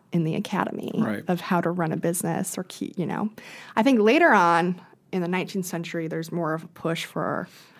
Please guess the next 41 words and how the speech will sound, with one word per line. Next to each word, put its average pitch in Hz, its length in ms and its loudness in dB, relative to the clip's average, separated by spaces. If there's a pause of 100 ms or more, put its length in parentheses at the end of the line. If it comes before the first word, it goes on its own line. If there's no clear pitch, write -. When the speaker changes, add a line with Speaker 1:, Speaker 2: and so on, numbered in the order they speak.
(340)
Speaker 1:
arithmetic - 720 2
and 175 80 2
account 165 380 0
keeping, 175 500 0
and 156 100 0
that 160 140 0
has 175 200 -4
to - 40 -4
do 160 140 -4
with 160 140 -4
the - 60 -6
experience - 580 -10
of 120 80 -6
Speaker 2:
Mm-hmm. 143 200 -4 (640)
Speaker 1:
Revolutionary - 520 -10
War, 285 580 4 (640)
right? 180 280 4
Women 180 480 2 (280)
taking 180 320 -2
over 160 260 0
the 165 80 0
home 165 320 2
and 160 80 2
the 160 60 -2
businesses - 580 -2
while - 140 -4
men - 220 -4
are - 80 -2
Speaker 2:
Oh, - 20 0
sure. 185 80 -2
Speaker 1:
fighting. 277 560 4
Speaker 2:
You 131 80 -6
know, 110 260 -2
Catherine 123 360 0
Speaker 1:
Right. 160 60 0
Speaker 2:
Greene 123 300 2
and 110 100 -2
Abigail 110 440 -2
Speaker 1:
Mm-hmm. - 120 2
Speaker 2:
Adams 143 300 2
and 104 280 -4